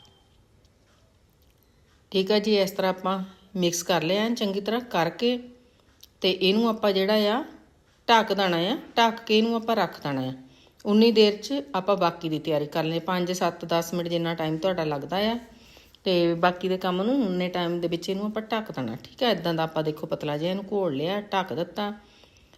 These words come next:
ਤੇ ਉਨੇ ਟਾਈਮ ਦੇ ਵਿੱਚ ਮੈਂ ਟਮਾਟਰ ਕੁਛ ਤਾਂ ਗੋਲ ਗੋਲ ਪੀਸ ਕੱਟ ਲਏ ਆ ਇਹਦੇ ਤੇ ਕੁਛ ਮੈਂ ਬਰੀਕ ਕੱਟ ਲਏ, ਪਿਆਜ਼ ਕੱਟ ਲਿਆ ਤੇ ਹਰੀ ਮਿਰਚ ਕੱਟ ਲਈ। ਇਹ ਪਾਤਾ ਇਹ 'ਚ ਖਾਣ ਵਾਲਾ ਸੋਡਾ, ਮਿੱਠਾ ਸੋਡਾ ਜਿਹਨੂੰ ਆਪਾਂ ਕਹਿੰਦੇ ਆ,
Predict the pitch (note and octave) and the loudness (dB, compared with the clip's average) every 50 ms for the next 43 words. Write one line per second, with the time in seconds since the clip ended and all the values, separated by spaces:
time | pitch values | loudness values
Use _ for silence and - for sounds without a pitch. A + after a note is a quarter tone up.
0 | _ _ _ _ - F#3+ F#3 F3 F3 E3+ E3+ E3+ E3+ E3 E3 E3 E3 - G3 G3 | _ _ _ _ 0 4 4 6 6 6 6 6 6 6 6 4 4 2 2 2
1 | G3+ G#3+ A3 G#3+ G#3+ G3+ G3+ G3+ G3 G3+ G3+ G3+ G3+ G3+ G3 G3 G3 G3 F#3+ F#3+ | 4 4 4 4 2 2 2 2 2 2 2 2 0 -2 0 0 0 0 -2 -2
2 | F#3+ F3 F3 F3 F3 - A3 - - F#3+ F#3 F#3+ - F#3+ F#3 F3+ F3 E3+ E3+ E3+ | -2 0 0 -2 -2 -6 -6 -2 -2 -2 -2 0 0 -2 0 0 0 0 0 2
3 | F3 G3+ G#3+ A3 A3 A3+ G#3+ G#3+ - - G#3+ G#3 G#3+ G#3+ G3+ G#3 G#3 G#3 G#3+ G#3+ | 2 0 0 0 0 -2 -2 -2 -2 -2 -2 -2 -2 0 0 0 2 2 2 0
4 | G#3+ G#3+ C4 D#4+ - - - - - - _ _ _ _ _ - - F#3+ G3 G3 | 0 0 -2 -4 -4 -8 -18 -20 -20 -20 _ _ _ _ _ -4 -4 0 2 2
5 | F#3+ F#3 - F#3+ F#3 F3+ F3 E3+ E3+ E3 E3 E3 E3 E3+ E3+ - G#3+ G3+ G3+ G#3 | 2 2 2 0 0 2 2 2 2 4 4 4 2 2 2 0 0 0 0 0
6 | G#3 G#3 G#3+ G#3 G#3 G3 F3 D3+ D3 D3+ F3 - F#3+ F#3 F#3 F#3+ F#3 G3 G3 G3 | 0 0 0 0 2 2 2 4 2 0 0 -2 -4 -2 -2 0 2 2 2 0
7 | G3 F#3 F#3 E3 E3 D#3+ D3+ C#3 - - - - D#3+ - - B2 C3 C#3 - - | 0 -2 -2 -2 0 -2 -2 -4 -4 -6 -6 -6 -6 -6 -6 -8 -6 -6 -4 -2
8 | F#3 G3+ G3 G3+ G3+ F#3+ F#3 F#3+ - G3+ G3 G3+ - - - - - F3+ D#3+ D3+ | -2 0 0 0 0 0 0 -2 -2 -2 -2 -2 -4 -10 -12 -8 -4 -4 -2 -2
9 | D#3 D3+ D#3 D#3+ E3 G3+ G#3 - - - D#3+ E3 F3 F3+ G3 F3 D3+ D#3 D#3 D#3 | -2 -2 -2 -4 -4 -6 -8 -6 -4 -2 -2 -2 -2 -4 -4 -4 -4 -4 -6 -4
10 | - F3 D#3+ - - D3 D3+ F3 F#3 F3 F3 F3 F3+ F#3 F#3 - G3 F#3+ F#3+ F3 | -4 -4 -4 -4 -6 -6 -4 -4 -4 -4 -4 -6 -6 -6 -6 -8 -8 -6 -6 -6
11 | F3+ F#3 G#3+ A3 G#3+ A3 | -4 -4 -4 -4 -4 -4